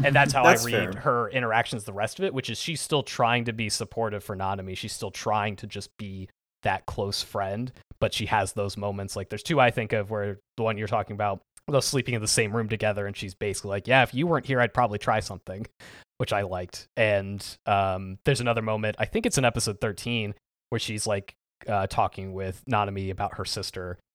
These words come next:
Speaker 1: and she almost goes to, like, either, it's kinda hard to tell if she's either gonna, like, put her arm around her or, like, on her shoulder, and she goes for, like, the like, cupping her hand on the table instead sort of gesture, um, where she's, like, clearly trying to, like, "Eh, maybe I could make a move here," but then decides not to.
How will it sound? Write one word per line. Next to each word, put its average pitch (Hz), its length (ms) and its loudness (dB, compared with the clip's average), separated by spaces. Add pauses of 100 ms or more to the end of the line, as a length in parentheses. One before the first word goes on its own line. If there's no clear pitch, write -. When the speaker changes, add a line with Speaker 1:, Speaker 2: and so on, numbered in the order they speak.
(260)
Speaker 1:
and 113 100 2
she 135 120 0
almost 127 300 4
goes 113 220 2
to, 120 100 0
like, 110 240 2
either, 107 640 -2
it's 110 100 -4
kinda 160 160 2
hard 135 120 2
to 107 60 -4
tell 117 220 4
if 104 60 -6
she's 113 180 -6
either 110 140 -2
gonna, 107 180 -2
like, 101 240 -2
put - 200 -2
her 113 200 0
arm 110 320 0
around 101 420 -2
her 131 400 2
or, 113 60 2
like, 107 220 0
on 104 160 0
her 98 120 -6
shoulder, 135 600 0
and 110 140 -2
she 113 100 -4
goes 101 260 -2
for, 110 140 -6
like, 101 300 -4
the 98 280 -2 (380)
like, 95 140 -4
cupping 110 340 0
her 98 120 -4
hand 104 520 -6 (140)
on 107 140 -6
the 98 60 -6
table 98 380 -6
instead 98 720 -6
sort 127 200 -4
of 120 60 -4
gesture, 127 480 -4 (400)
um, 95 200 -2
where 95 80 -6
she's, 101 180 -6
like, 95 120 -6
clearly 156 520 6
trying 123 340 6
to, 120 60 2
like, 107 360 2
"Eh, 147 160 4
maybe 135 280 6
I 131 60 6
could 127 140 -2
make 123 160 0
a 113 40 -2
move 117 300 -4
here," 139 360 0
but 107 260 -4
then 98 220 -4
decides 101 360 -4
not 95 200 -10
to. 123 240 -6